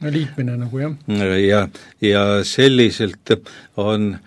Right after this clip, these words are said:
Speaker 2: need erinevatel kirikutel erinevad praktikad ja mina usun, et küll Jumal arvestab ka, äh, sellega, äh, s-, nii nagu kuskil liikumises, äh, on,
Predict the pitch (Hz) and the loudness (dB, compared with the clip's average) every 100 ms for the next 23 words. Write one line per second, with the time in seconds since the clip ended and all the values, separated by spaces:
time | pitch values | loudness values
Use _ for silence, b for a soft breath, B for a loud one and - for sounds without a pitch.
0 | b b 107 104 104 104 98 - - 127 | b b -6 -4 0 0 -2 -4 -2 4
1 | 117 101 92 107 92 165 139 - 113 123 | 4 4 -2 -4 -2 0 0 -2 -4 -2
2 | 117 131 135 123 120 123 123 139 131 - | -2 -2 -2 -2 0 -2 0 -2 -2 -4
3 | 87 - 87 98 98 104 113 127 - 110 | -6 -6 -6 -4 -4 -4 -4 -4 -4 -6
4 | 107 107 113 110 110 B B B - 117 | -6 -6 -4 -4 -4 B B B -4 -2
5 | 113 107 120 117 101 - 104 - 135 113 | -2 -2 -2 0 -2 -4 -8 -2 0 0
6 | 85 - - _ 92 98 98 82 - 113 | -2 -14 -20 _ -6 -2 -4 -4 2 2
7 | 98 90 80 87 85 B B B _ 95 | 4 0 -4 -6 -8 B B B _ -8
8 | 95 92 - - - 104 104 101 95 107 | -6 -8 -12 -18 -14 -4 -2 -2 -2 -6
9 | 95 123 104 - 101 92 B B B 104 | -4 -4 -4 -2 -2 -2 B B B -2
10 | 92 95 92 - 101 - 107 101 - - | -2 -4 -8 -6 -6 -2 -2 -2 -4 -18
11 | - _ 98 98 101 107 107 131 127 98 | -20 _ -4 -2 0 -2 -2 4 4 4
12 | 87 | 0